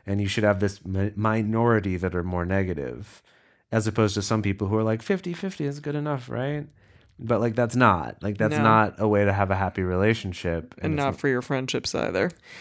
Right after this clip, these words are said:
Speaker 1: And the same's true with your friendships. And I think that with our friends' friends, we just do that more naturally.
Speaker 2: Yeah.
Speaker 1: Like, where we just kinda drift away from friends if
Speaker 2: Mm.
Speaker 1: we feel like this is more,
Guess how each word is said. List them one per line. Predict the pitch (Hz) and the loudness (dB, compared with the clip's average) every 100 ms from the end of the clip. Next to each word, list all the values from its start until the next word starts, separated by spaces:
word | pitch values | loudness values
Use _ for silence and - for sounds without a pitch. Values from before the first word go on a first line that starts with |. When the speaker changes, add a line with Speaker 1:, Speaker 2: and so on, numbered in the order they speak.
| - _ | -20 _
Speaker 1:
And | 135 | -2
the | 139 | 0
same's | - 151 143 | 2 2 2
true | 139 | 0
with | 117 | 2
your | |
friendships. | 107 98 92 - - - - - - _ _ _ | -2 -2 -4 -8 -10 -12 -12 -14 -20 _ _ _
And | 120 | -2
I | 120 | -2
think | - 143 135 | -2 -4 -2
that | 131 - _ _ _ - | -4 -4 _ _ _ -4
with | 107 117 | 0 2
our | 107 | 2
friends' | 92 - 131 180 196 | 0 -2 0 0 -2
friends, | 196 - 101 98 - | -4 -2 -2 -2 -4
we | 127 | -4
just | 143 143 - - | -4 -8 -14 -8
do | 101 110 | -4 -2
that | 127 143 175 - | -2 -2 -2 -4
more | 104 110 92 | -6 -4 -4
naturally. | 85 - - 202 - 226 233 - _ | -6 -8 -8 -10 -8 -8 -8 -12 _
Speaker 2:
Yeah. | 156 135 135 139 _ _ _ _ _ _ - | -6 -4 -6 -10 _ _ _ _ _ _ -6
Speaker 1:
Like, | 127 127 | -2 0
where | 139 | 0
we | 143 | 0
just | 139 - | -2 -8
kinda | - 151 | -4 -2
drift | 117 120 - | 0 -2 -2
away | 98 87 | -2 -2
from | 110 139 | -2 -6
friends | 139 139 147 160 160 - | -4 -4 -4 -6 -8 -8
if | 147 117 131 | -4 -2 -2
Speaker 2:
Mm. | 127 | -2
Speaker 1:
we | 110 | -2
feel | - 104 | 0 0
like | 104 104 - _ _ - | 0 -2 -8 _ _ -12
this | 104 104 | -12 -8
is | 101 101 | -8 -6
more, | 98 95 95 95 95 | -2 0 0 0 -2